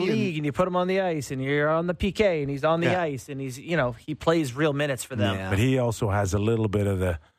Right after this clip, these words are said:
Speaker 2: Injury
Speaker 3: the
Speaker 2: bug.
Speaker 3: wall.
Speaker 1: Well,
Speaker 3: Can
Speaker 1: but
Speaker 3: he
Speaker 1: he's,
Speaker 3: stay
Speaker 1: he's
Speaker 3: healthy?
Speaker 1: had two really good years health-wise. I mean, come, coming into this
Speaker 3: Yeah.
Speaker 1: season anyway. So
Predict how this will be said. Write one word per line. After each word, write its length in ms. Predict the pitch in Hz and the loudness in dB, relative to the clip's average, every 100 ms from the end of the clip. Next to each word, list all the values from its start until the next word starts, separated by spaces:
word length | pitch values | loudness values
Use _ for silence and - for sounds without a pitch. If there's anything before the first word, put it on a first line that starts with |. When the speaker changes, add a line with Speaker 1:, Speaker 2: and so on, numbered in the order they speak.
| _ _ | _ _
Speaker 2:
Injury 280 | 123 107 101 | 0 2 2
Speaker 3:
the 60 | |
Speaker 2:
bug. 140 | 107 92 | 2 2
Speaker 3:
wall. 680 | 98 101 101 98 92 87 78 - _ _ _ _ - | 2 4 2 2 0 -2 -6 -14 _ _ _ _ -2
Speaker 1:
Well, 200 | 208 220 | 2 4
Speaker 3:
Can 80 | 110 | 4
Speaker 1:
but 60 | 110 | 2
Speaker 3:
he 40 | |
Speaker 1:
he's, 60 | - | 2
Speaker 3:
stay 100 | 117 | 2
Speaker 1:
he's 60 | 101 | 4
Speaker 3:
healthy? 240 | 101 101 | 2 2
Speaker 1:
had 400 | - - 285 196 | 2 0 0 -6
two 240 | - 233 226 | -6 -2 -2
really 440 | 156 160 175 175 | -2 0 0 -2
good 240 | 151 160 143 | -2 -2 -2
years 400 | 139 147 139 - | -2 -2 -2 -6
health-wise. 800 | - 139 120 120 80 50 - - _ _ _ _ - | 0 0 2 -2 -4 -6 -12 -20 _ _ _ _ -4
I 80 | 143 | 0
mean, 220 | 143 127 | 0 -2
come, 280 | 110 151 147 | 0 0 0
coming 260 | 127 143 139 | 0 0 0
into 200 | 131 131 | -2 -2
this 220 | 127 - | -2 2
Speaker 3:
Yeah. 140 | 90 | 2
Speaker 1:
season 160 | 85 117 | 2 -2
anyway. 320 | 117 110 87 | -8 -6 -8
So 320 | 90 117 110 | -4 0 0